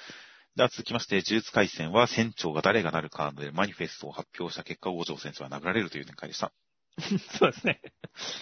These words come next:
Speaker 2: いや、チョッパーをしてくるの可愛いっすね。
Speaker 1: <laughs> まあ、かっこ可愛いですね。
Speaker 2: かっこ可愛いですね。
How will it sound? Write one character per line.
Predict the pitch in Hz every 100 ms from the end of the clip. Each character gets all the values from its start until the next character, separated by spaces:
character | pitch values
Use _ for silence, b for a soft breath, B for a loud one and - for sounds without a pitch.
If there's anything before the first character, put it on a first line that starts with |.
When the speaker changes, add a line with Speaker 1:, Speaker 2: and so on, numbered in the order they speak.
| B
Speaker 2:
い | 202
や、 | 170
チ | -
ョ | 349
ッ |
パ | -
ー | 175
を |
し | -
て | 143
く |
る |
の | 135
可 | - 156
愛 | 170
い |
っ |
す | - -
ね。 | - - 554 - - - 403
Speaker 1:
<laughs> | - - - - - - _
ま | 117 -
あ、 | 95 B B B B -
か | 131
っ | -
こ | 143
可 | - 131
愛 | 98
い |
で | 76
す | -
ね。 | - _ _ _ _ _ _ _
Speaker 2:
か | 139
っ |
こ | 151
可 | 151
愛 | 123
い |
で | -
す | 117
ね。 | 123